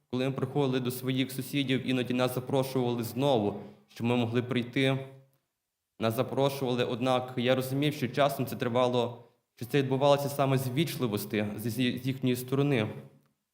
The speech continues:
І так само одного разу був такий випадок, що я, будучи підлітком, е,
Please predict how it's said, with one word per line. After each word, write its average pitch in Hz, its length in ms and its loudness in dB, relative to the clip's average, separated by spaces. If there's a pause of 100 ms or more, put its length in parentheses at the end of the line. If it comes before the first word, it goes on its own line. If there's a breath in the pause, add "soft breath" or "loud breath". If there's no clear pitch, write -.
(680)
І 110 280 -2
так 117 200 -4
само 143 300 2
одного 135 300 2
разу 139 280 6
був 135 200 0
такий - 200 -4
випадок, 131 440 0
що - 180 -6
я, 127 500 2 (420)
будучи 131 380 -2
підлітком, 127 640 0
е, 110 200 2